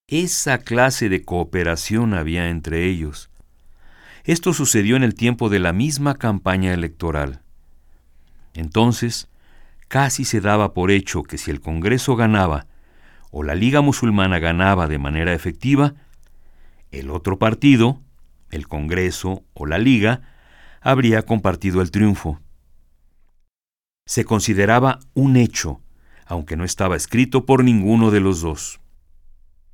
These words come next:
Uttar Pradesh era y es, de hecho,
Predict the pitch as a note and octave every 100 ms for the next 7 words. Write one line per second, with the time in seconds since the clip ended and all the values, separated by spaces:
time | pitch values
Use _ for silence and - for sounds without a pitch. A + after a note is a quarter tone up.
0 | - _ _ _ _ _ _ _ _ _
1 | _ F3+ G3+ E3+ D3 B2+ G2+ F2+ A2 F#2
2 | - - - - G#2+ A2+ F#2 D2+ D2+ F#2+
3 | G#2 G2 E2 E2 A#2 A#2 B2+